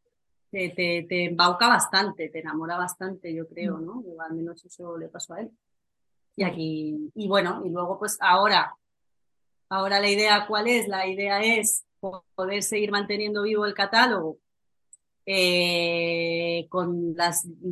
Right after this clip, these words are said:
Speaker 1: todas las fórmulas que se nos ocurran, hay que estar siempre pensando, ¿no? Desde, de, bueno,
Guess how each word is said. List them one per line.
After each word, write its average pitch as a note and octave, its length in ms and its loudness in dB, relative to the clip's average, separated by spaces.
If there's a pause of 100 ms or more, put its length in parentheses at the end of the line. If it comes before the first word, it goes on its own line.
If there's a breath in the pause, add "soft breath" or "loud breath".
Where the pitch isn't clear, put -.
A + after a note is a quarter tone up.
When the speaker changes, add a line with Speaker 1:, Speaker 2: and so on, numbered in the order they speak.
(120)
Speaker 1:
todas F#3+ 320 2
las G3 240 2
fórmulas G3 540 0 (100)
que G3+ 80 -8
se G3+ 100 -6
nos G3+ 160 -6
ocurran, C#4+ 480 2
hay A3 140 0
que F#3+ 80 -8
estar G3+ 200 -6
siempre G3+ 320 -2
pensando, C#4 640 2
¿no? D#4 300 -2 (420)
Desde, F3 840 -4
de, F3 260 -4
bueno, F3 320 -6